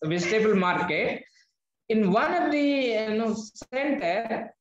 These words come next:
a common man accusing a Muslim woman when she was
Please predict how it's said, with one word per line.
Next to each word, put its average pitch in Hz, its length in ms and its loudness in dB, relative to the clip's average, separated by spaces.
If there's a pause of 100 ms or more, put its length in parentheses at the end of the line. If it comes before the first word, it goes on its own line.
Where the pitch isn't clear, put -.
a 233 140 -2
common 294 500 0
man 254 560 0
accusing 285 520 0
a 269 300 -4
Muslim 240 840 -2 (220)
woman 233 720 -2 (200)
when 220 200 -2
she - 220 -8
was 233 320 0